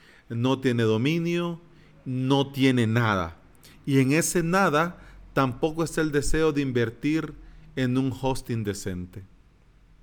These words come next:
Te saluda Alex Ábalos y estás escuchando el podcast Implementador WordPress, donde comparto contigo mi experiencia como implementador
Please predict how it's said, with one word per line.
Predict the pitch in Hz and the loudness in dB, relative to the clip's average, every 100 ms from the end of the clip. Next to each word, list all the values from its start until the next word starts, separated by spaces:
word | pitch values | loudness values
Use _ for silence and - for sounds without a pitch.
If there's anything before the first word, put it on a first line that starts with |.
| _ _ - - - _ - _ - | _ _ -20 -20 -20 _ -20 _ -6
Te | 113 | -4
saluda | 117 120 135 139 | 0 4 4 4
Alex | 131 135 123 147 | 2 0 0 0
Ábalos | 156 156 156 147 | 0 2 0 -2
y | 127 | -4
estás | 113 135 143 | -4 -4 -4
escuchando | 120 110 - 147 147 143 | -8 -10 -6 -4 0 0
el | 123 | 0
podcast | 117 147 143 - 107 95 - - | 0 -2 -2 -4 -6 -6 -10 -8
Implementador | 147 139 120 120 117 113 - 104 123 120 | -4 -4 -2 -2 0 -2 -2 0 0 0
WordPress, | 117 117 104 - 90 - - - - - - | 0 0 0 -6 -8 -10 -14 -16 -20 -14 -4
donde | 113 113 | -2 0
comparto | 113 101 127 131 143 | -2 0 0 0 0
contigo | 135 131 160 151 | -2 -2 -2 -2
mi | 143 | -2
experiencia | 131 - 120 120 143 123 117 98 - | -4 -4 -2 0 0 -2 -6 -8 -4
como | 113 110 | -4 -2
implementador | 110 98 107 104 101 98 107 143 180 | -4 -4 -6 -4 -6 -6 -2 -2 -2